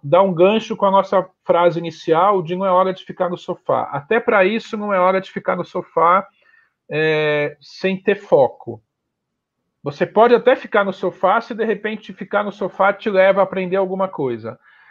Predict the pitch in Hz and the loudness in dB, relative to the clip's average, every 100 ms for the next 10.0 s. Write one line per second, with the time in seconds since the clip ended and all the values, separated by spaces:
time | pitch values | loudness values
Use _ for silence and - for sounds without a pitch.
0 | _ _ 139 147 151 151 143 - _ 147 | _ _ -2 0 0 -2 -10 -20 _ -4
1 | 151 185 170 147 190 226 214 196 190 180 | 0 2 0 2 2 2 -2 0 2 2
2 | 180 - _ _ _ - 226 240 226 208 | 0 -4 _ _ _ 2 2 4 0 0
3 | 143 110 104 _ _ _ _ _ - 151 | -4 -4 -6 _ _ _ _ _ -6 -2
4 | 151 196 208 202 156 110 110 _ _ _ | 0 0 2 4 4 2 -4 _ _ _
5 | _ _ - 160 - 175 190 208 202 208 | _ _ -2 -2 0 2 2 2 -2 -2
6 | 202 - 190 165 156 185 196 - 180 185 | -6 -4 -2 0 0 -2 -4 -2 2 2
7 | 240 - 214 202 - 170 175 170 170 165 | 0 -2 -4 -4 -2 -2 -2 -8 -10 -10
8 | 147 156 185 190 185 165 185 190 190 220 | -10 -6 0 2 2 0 -2 0 2 0
9 | 196 - 190 190 - 196 190 156 120 104 | -2 -10 -8 -10 -10 -10 -10 -8 -8 -8